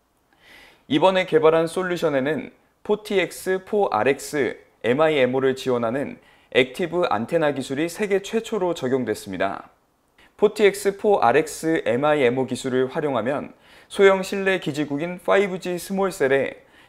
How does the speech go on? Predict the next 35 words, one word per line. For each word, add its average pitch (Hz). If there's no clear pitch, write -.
데이터 156
송수신용 180
안테나를 139
각각 -
네 127
개 165
탑재할 156
수 123
있습니다. 95
기존 208
각각 196
두 143
개의 185
송수신 196
안테나를 139
갖고 127
있는 123
투투엑스, 196
투알엑스, 156
엠아이엠오 147
기술 139
대비 123
데이터 117
전송 139
속도가 120
약 131
두 135
배 175
빨라 151
실내에서도 170
기가급 165
속도를 151
즐길 135
수 139
있습니다. 92